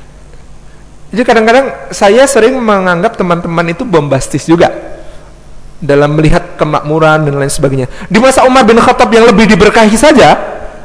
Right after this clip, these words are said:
itu pernah terjadi krisis yang namanya krisis tahun Ramadah. Tahun yang sangat kering, satu tahun lebih tidak ada hujan. Luar biasa sampai kemudian paceklik di mana-mana.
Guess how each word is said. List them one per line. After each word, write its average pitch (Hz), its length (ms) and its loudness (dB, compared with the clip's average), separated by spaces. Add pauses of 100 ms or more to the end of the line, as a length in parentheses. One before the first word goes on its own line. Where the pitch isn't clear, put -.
(100)
itu 220 240 -2
pernah 240 320 0
terjadi 190 480 0
krisis 254 400 -2
yang 202 160 -2
namanya 185 480 0
krisis 226 400 -4
tahun 226 240 0
Ramadah. 220 640 2 (1400)
Tahun 269 160 6
yang 254 240 4
sangat 247 320 0
kering, 269 320 2
satu 277 320 0
tahun 269 320 0
lebih 233 400 0
tidak 226 240 4
ada 202 160 2
hujan. 180 240 2 (560)
Luar 277 460 4
biasa 208 340 2
sampai 233 240 0
kemudian 208 320 0
paceklik 208 400 0
di 180 140 -2
mana-mana. 185 500 0